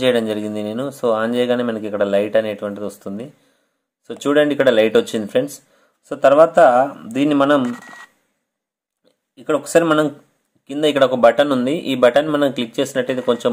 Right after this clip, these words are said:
మూవింగ్ అనేటువంటిది జరుగుతుంది. So, ఇది ఒక ప్రింటర్ అయితే మనకి ఇప్పుడు రెడీ అయిపోయింది. ఇన్‌స్టాలేషన్ క-, ప్రాసెస్ కంప్లీట్ అయింది. So, దీన్ని ఏ విధంగా మనం మన యొక్క మొబైల్కి ఇన్‌స్టాలేషన్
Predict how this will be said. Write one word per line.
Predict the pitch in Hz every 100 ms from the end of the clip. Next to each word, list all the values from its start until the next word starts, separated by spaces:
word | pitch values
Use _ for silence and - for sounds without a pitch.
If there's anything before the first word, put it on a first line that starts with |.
| 113
మూవింగ్ | 123 127 120
అనేటువంటిది | 117 113 113 110 110
జరుగుతుంది. | 107 101 110 139 - - - _ -
So, | 151 147 135
ఇది | 131 127
ఒక | 127
ప్రింటర్ | 120 131 147
అయితే | 156 156
మనకి | 147 139
ఇప్పుడు | 127 117
రెడీ | 113 127 127
అయిపోయింది. | 123 127 135 120
ఇన్‌స్టాలేషన్ | 113 127 123 - 123
క-, | 107 101
ప్రాసెస్ | 113 113 117 117
కంప్లీట్ | 110 117 113
అయింది. | 117 147 - - - -
So, | - 127 135
దీన్ని | 175 180 151 147 135 127
ఏ | 143
విధంగా | 151 151 151 151
మనం | 131 139 143 -
మన | 117 120 117
యొక్క | - 139 127
మొబైల్కి | 110 120 113 127
ఇన్‌స్టాలేషన్ | 110 107 117 110 107 120